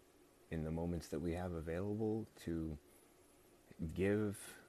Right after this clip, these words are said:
our best, the best opportunity, is something that is worth aspiring to, especially when we remember the value of what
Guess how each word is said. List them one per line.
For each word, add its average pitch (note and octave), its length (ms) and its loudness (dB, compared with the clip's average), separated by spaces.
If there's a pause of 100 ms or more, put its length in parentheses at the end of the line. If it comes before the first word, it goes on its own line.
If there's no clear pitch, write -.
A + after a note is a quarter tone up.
(400)
our F2 320 2
best, F#2+ 520 -2 (1300)
the - 60 -6
best D#2+ 320 -2
opportunity, F2+ 720 -4 (920)
is D#2+ 380 0
something D#2+ 580 -2
that D#2 280 -4 (560)
is F#2 180 -2
worth A#2 280 2
aspiring D#2+ 600 -2 (140)
to, - 60 -10 (560)
especially F2+ 720 0 (160)
when D#2+ 260 -4
we D#2 140 -2
remember D#2 520 -6
the D#2 140 -6
value D#2 580 -8 (1120)
of C#2+ 200 -4
what D#2 240 0